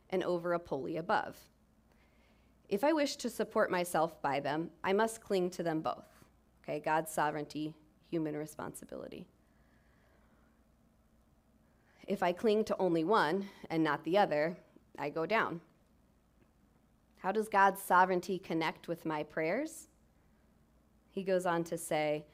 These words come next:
"With childlike faith, I cling to both ropes, fully confident that in eternity I will see that both strands of truth are, after all, of one piece."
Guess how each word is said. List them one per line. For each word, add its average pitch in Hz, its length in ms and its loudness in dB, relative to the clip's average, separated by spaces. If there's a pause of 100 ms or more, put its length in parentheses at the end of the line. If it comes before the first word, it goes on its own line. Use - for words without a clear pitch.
(260)
"With 185 180 -4
childlike 285 540 2
faith, 165 560 -2 (100)
I 180 80 0
cling 190 320 0
to 190 120 -4
both 190 360 2
ropes, - 520 -6 (440)
fully 254 340 0
confident 160 600 -2 (360)
that - 180 -4
in 190 120 2
eternity 175 640 0
I 185 180 4
will 254 120 2
see 214 200 -8
that 180 180 -2
both 220 280 -2
strands 180 520 -2 (280)
of 175 140 -4
truth 202 400 -8
are, 185 320 6
after 180 400 2
all, 160 340 2
of 165 220 -2
one 165 300 0
piece." - 580 -16